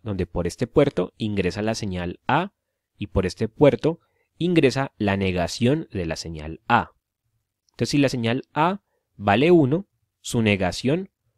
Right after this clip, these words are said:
vale cero. A la compuerta and estaría ingresando un uno y un cero. Entonces a la salida tendríamos cero. Uno por cero es igual a cero. Ahora consideremos que la señal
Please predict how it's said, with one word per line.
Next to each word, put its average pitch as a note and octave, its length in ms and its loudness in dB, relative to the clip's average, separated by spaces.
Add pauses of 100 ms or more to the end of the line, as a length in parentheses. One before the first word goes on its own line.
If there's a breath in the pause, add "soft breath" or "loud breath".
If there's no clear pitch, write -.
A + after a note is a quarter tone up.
vale F2+ 460 0
cero. - 400 -2 (720)
A G2 140 -2
la F#2+ 160 -2
compuerta G#2 640 -2
and F3 260 -2 (140)
estaría F#2+ 320 -4
ingresando G#2 540 -4
un A#2 260 -2
uno F3+ 360 2 (280)
y G#2 100 -2
un F2+ 160 -4
cero. A#2+ 340 -2 (420)
Entonces G#2+ 200 -4
a G#2+ 80 -2
la - 80 0
salida D3+ 360 2
tendríamos D#3+ 600 0 (220)
cero. - 460 0 (920)
Uno A2 380 4 (240)
por B2 180 4
cero E3 360 0 (420)
es - 180 -10
igual A#2+ 440 0 (120)
a - 160 -10
cero. - 320 -6 (1500)
Ahora G#2+ 240 6
consideremos D#3 580 0
que C3 140 -2
la G#2 100 2
señal F2+ 400 -6